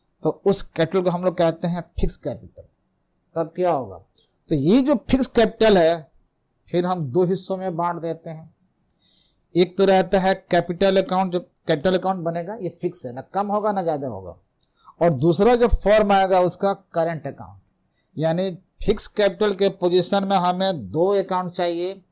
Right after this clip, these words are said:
एक तो सिंपल कैपिटल अकाउंट बनेगा जो जस का तस रहेगा और दूसरा करंट अकाउंट बनेगा।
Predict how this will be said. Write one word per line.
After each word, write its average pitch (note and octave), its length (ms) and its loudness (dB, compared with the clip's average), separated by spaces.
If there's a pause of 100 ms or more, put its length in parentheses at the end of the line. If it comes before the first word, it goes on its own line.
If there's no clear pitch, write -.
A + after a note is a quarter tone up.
(420)
एक D#3+ 160 -6
तो E3+ 80 2
सिंपल E3 440 -2 (140)
कैपिटल F3 360 -2
अकाउंट F#3 300 -4
बनेगा F#3 380 -4
जो F#3 160 -4
जस D#3 280 -4
का F3+ 180 -6
तस F#3 300 -4
रहेगा F#3+ 420 -8 (440)
और D3+ 160 -2
दूसरा E3+ 440 0 (280)
करंट F3 320 0
अकाउंट E3 340 -6
बनेगा। B2+ 360 -14